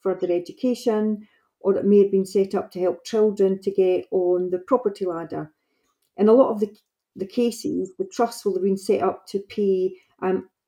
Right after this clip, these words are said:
I H T liability on death as well.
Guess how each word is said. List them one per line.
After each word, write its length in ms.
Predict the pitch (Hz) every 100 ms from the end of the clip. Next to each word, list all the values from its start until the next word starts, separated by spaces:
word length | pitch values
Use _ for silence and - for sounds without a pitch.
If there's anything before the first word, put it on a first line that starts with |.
| - -
I 100 | 202
H 200 | 190 -
T 200 | - 240
liability 680 | 214 180 175 180 175 - 180
on 260 | - 190 185
death 360 | 202 190 -
as 140 | 180 202
well. 240 | 226